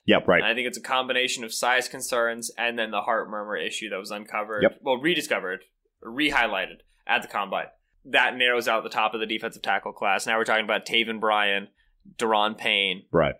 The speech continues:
Speaker 2: and Vita Vea. And I think that just one more body outside of that class makes it a little more likely.
Speaker 1: Who do you, who, real quick, who do you think falls? Uh, who do you think goes first, Mo Hurst or Taven Bryan? 'Cause Taven Bryan's got some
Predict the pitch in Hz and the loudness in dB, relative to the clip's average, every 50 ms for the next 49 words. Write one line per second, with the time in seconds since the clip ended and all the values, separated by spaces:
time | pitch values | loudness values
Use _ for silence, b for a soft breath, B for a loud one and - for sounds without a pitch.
0 | _ - 80 104 101 98 101 101 101 98 101 98 95 95 92 98 95 90 85 82 | _ -8 -2 0 0 2 0 0 -2 -4 -4 -2 -2 -2 0 0 2 2 2 2
1 | 82 - - - - 98 104 107 107 107 107 107 107 101 110 107 110 117 117 117 | 0 -2 -4 -6 -4 -2 -2 -2 -2 -2 0 0 0 0 0 -4 -6 -4 0 2
2 | 120 123 123 127 123 120 120 117 104 117 113 110 110 107 110 101 71 95 104 104 | 2 2 2 2 4 4 4 4 4 4 6 6 6 4 2 2 0 2 2 0
3 | 92 82 - - 90 92 95 90 85 78 73 - 101 90 87 85 85 - - - | 0 -2 -2 -2 -2 0 0 0 -2 -2 -4 -4 -4 -2 -2 -2 -4 -4 -8 -14
4 | - _ _ _ _ _ _ - 107 104 104 101 - 107 101 98 98 98 95 95 | -16 _ _ _ _ _ _ 0 2 4 4 2 2 -2 -2 -2 -2 -2 0 -2
5 | 95 82 71 71 65 - - 62 - - _ _ - 131 135 156 151 107 104 127 | -2 -2 -2 -4 -6 -6 -10 -14 -14 -14 _ _ 6 8 8 10 10 10 10 10
6 | 123 92 110 131 131 131 - 123 101 - - 117 123 117 127 107 - - 82 76 | 10 10 10 8 8 8 6 4 4 6 6 6 6 6 6 4 4 6 6 6
7 | 71 73 - - - _ _ _ _ _ _ - - 80 80 - - 98 117 120 | 6 4 2 -2 -10 _ _ _ _ _ _ 0 4 4 6 6 6 6 8 8
8 | 113 - 123 101 107 92 - - - 87 80 80 - - - - 98 101 113 110 | 8 6 6 6 6 4 4 4 4 6 6 4 2 -4 -4 2 6 6 8 8
9 | 92 113 123 160 160 - - - 95 - - 113 104 90 80 76 87 92 95 82 | 8 8 6 6 6 2 2 2 2 6 6 6 8 8 6 6 6 6 6 6
10 | 67 - - - - - - 123 151 135 90 - - 95 98 104 85 60 - - | 4 2 0 0 0 4 6 6 8 8 6 4 4 4 6 6 4 2 2 2
11 | - 80 - 80 67 | 2 2 2 2 -4